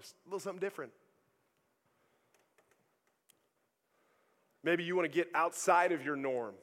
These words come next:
outside of the life that you know is there, and just try something completely different and escape to fantasy, to the pursuit of pleasure. Maybe it's porn, maybe it's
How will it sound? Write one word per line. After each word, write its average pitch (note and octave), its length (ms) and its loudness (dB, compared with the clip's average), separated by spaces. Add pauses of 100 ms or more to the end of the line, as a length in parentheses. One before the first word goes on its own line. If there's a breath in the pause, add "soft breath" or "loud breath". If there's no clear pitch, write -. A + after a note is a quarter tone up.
(280)
outside F3 460 2
of D#3+ 160 -4 (340 loud breath)
the E3 120 2
life E3 440 4
that D#3+ 200 -2
you E3+ 120 -6
know E3+ 300 6
is C#3+ 160 0
there, E3 260 2
and D#3+ 80 -6
just D#3 220 -12
try D#3+ 240 -2
something D3+ 360 -8
completely D#3 460 -4
different C#3 420 -6 (540 soft breath)
and C#3 80 -8
escape F3 540 -2 (3500)
to - 80 -18
fantasy, D3+ 680 -8 (1200)
to - 80 -12
the D3 80 -10
pursuit E3+ 340 -10
of - 140 -14
pleasure. D3 460 -6
Maybe C3 200 -4
it's - 120 -12
porn, C#3+ 440 -4 (1000)
maybe B2 120 -10
it's A#2+ 140 -14